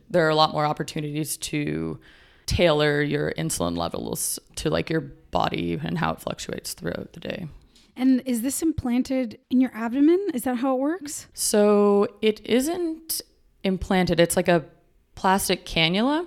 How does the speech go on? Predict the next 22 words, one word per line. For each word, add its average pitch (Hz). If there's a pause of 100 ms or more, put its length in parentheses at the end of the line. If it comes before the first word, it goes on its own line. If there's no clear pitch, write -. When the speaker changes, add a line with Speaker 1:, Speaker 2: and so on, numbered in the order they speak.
Speaker 1:
and 165
it 165
is 190
in 208
the 185
abdomen, 165
but 170
I 175
have 180
to 190
move 165
where 151
it 147
is 147
every 151
three 151
days. 185 (200)
So 165
yeah, 180
basically 185
you, 165
like, 151